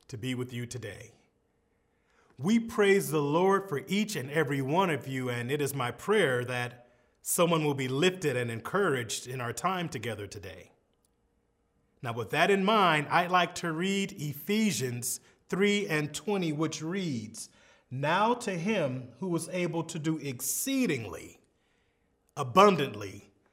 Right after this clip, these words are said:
above all that we ask or think, according to the power that works in us." Now, anyone that has gone to church for any period of time has heard this verse before.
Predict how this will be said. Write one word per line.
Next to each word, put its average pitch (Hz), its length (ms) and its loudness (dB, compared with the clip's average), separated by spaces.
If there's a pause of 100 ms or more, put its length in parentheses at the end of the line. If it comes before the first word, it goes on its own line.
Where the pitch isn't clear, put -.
(440)
above 143 300 0
all 190 380 10
that 170 200 4
we 165 500 -2
ask 165 420 6
or 170 120 6
think, 131 460 -2 (580)
according 165 440 4
to 170 120 -4
the 131 120 -2
power 170 520 4
that 131 200 -2
works 135 480 0
in 156 160 0
us." 123 560 -4 (1500)
Now, 151 220 2
anyone 254 520 6
that 190 200 8
has 156 240 6
gone 170 360 2
to 147 100 -2
church 180 400 0
for 143 160 -4
any 180 240 2
period 175 420 2
of 123 140 -4
time 117 580 -2 (440)
has 139 260 -2
heard 147 200 2
this 135 180 -2
verse 135 280 -2
before. 127 640 -4